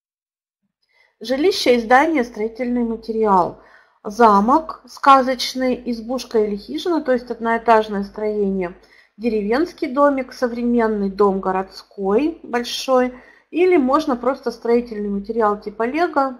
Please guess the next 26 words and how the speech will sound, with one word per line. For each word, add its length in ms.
м, 180
из 180
него 220
можно 320
собрать 420
какие-то 380
типовые 640
уже, 280
э, 600
здания. 640
Ну 180
и 160
такие 380
вещи, 320
как 180
мельница, 560
маяк, 500
там 180
что 220
найдёте, 520
потому 320
что 300
наборчики 600
у 40
всех 300
разные. 560